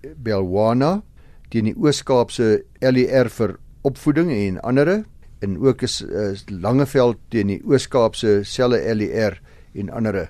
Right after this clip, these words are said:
Dit is 'n uitstekende voorbeeld van die werking van 'n sekere bepaling wat handel met die reg tot toegang tot inligting, gehou deur 'n publieke liggaam, deur 'n openbare liggaam. Die Wet op Bevordering van Toegang tot Inligting, ons praat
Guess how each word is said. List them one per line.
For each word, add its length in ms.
Dit 120
is 80
'n 40
uitstekende 540
voorbeeld 880
van 500
die 220
werking 640
van 540
'n 60
sekere 640
bepaling 680
wat 140
handel 240
met 140
die 100
reg 260
tot 160
toegang 360
tot 240
inligting, 600
gehou 280
deur 180
'n 60
publieke 420
liggaam, 360
deur 100
'n 40
openbare 480
liggaam. 420
Die 120
Wet 220
op 80
Bevordering 520
van 160
Toegang 360
tot 280
Inligting, 440
ons 100
praat 120